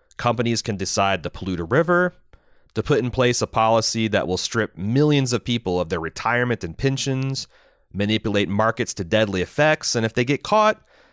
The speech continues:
their punishment very rarely fits the crime. Very rarely are individuals held accounted for. Usually it's a corporate slap on the, on the wrist. It's a seven dollar fine.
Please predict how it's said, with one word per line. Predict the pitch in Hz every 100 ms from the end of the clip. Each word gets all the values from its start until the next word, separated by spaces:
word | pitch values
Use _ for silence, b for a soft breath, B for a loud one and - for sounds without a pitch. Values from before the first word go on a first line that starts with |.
| b
their | 139
punishment | 226 208 - 131 90
very | 123 127 107
rarely | 92 110 110 90
fits | 107 -
the | 85
crime. | - 127 120 107 123 131 _ _ -
Very | 110 156 151
rarely | 110 104 127 127 110
are |
individuals | 98 110 107 95 131 113 85
held | 87 85
accounted | 82 - 87 85
for. | - 90 107
Usually | 107 139 123
it's | 107
a | 101
corporate | - 107 -
slap | - 113 110 120
on | 117
the, | 110 - -
on | 104
the | 107
wrist. | 143 - -
It's | 95 -
a | 87
seven | - 113 120 120
dollar | 113 113 113
fine. | - 127 113 87 65 85